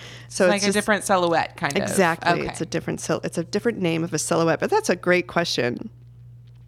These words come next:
Speaker 1: So, but last but not least about this style is that it has no plating in the front,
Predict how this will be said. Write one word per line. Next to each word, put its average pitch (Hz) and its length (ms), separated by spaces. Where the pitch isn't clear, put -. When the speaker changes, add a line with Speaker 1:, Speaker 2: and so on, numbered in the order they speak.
Speaker 1:
So, 269 140
but 240 160
last 240 520
but 196 140
not 180 200
least 175 320
about 180 280
this - 460
style 185 540
is 180 160
that 170 240
it 180 280
has 175 300
no 185 240
plating 175 500
in 170 80
the 160 80
front, 156 380